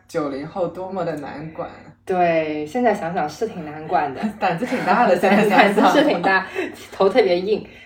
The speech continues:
Speaker 2: 然后我老板他就说，就这是不一样的，他跟我说原因是我必须要去体验、尝试这个氛围，就加班的氛围。
Speaker 1: 嗯，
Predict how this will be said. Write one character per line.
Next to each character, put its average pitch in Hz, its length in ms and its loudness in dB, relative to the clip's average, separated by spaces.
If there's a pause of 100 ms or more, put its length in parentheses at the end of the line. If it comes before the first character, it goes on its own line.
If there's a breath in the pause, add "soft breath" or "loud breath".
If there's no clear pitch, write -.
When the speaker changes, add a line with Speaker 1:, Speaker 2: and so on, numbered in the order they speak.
(160 loud breath)
Speaker 2:
然 220 180 0
后 262 280 2
我 196 100 0
老 196 160 2
板 202 100 0
他 190 120 -2
就 196 100 2
说， 202 420 -2 (120)
就 202 100 0
这 208 100 -4
是 254 140 -6
不 247 180 -6
一 170 120 -2
样 190 240 0
的， 156 140 -2
他 185 180 -6
跟 196 120 -6
我 180 140 -6
说 170 220 -8
原 165 280 -6
因 208 80 -4
是 190 560 -2
我 160 120 -6
必 208 120 -6
须 214 140 -6
要 233 160 4
去 208 220 -2 (100)
体 - 280 -14
验、 175 360 -4
尝 165 260 -12
试 202 220 -2
这 202 120 -4
个 185 100 -8
氛 247 260 -6
围， - 260 -12
就 175 120 -12
加 170 180 -4
班 180 160 -4
的 165 60 -8
氛 165 140 -12 (120)
围。 - 0 -
Speaker 1:
嗯， 151 220 -8